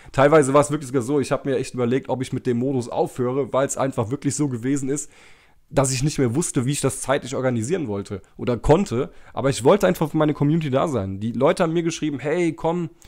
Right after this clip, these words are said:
obwohl ich schon gesagt habe, ich höre jetzt wahrscheinlich auf, bitte mach Evoverse weiter. Ich wollte einfach für meine Community da sein. Ich wollte denen das zurückzahlen,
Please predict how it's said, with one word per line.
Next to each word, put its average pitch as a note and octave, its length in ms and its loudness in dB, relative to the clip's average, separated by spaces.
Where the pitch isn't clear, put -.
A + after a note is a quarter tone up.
obwohl C3 280 4
ich D#3+ 80 -4
schon D#3+ 100 4
gesagt D3 280 0
habe, C3 100 0
ich - 80 -6
höre D3 80 2
jetzt D3 100 -2
wahrscheinlich C3 320 -4
auf, D3 240 2
bitte D#3 220 2
mach C#3+ 160 4
Evoverse C#3 480 2
weiter. C3+ 260 2
Ich A2 160 -8
wollte F3+ 260 0
einfach D#3+ 240 -6
für C#3+ 100 -10
meine D3 180 0
Community C#3 400 -4
da C#3 160 0
sein. B2 140 -2
Ich - 100 -12
wollte D3+ 260 0
denen C3+ 180 -2
das C#3+ 200 0
zurückzahlen, C3+ 600 -4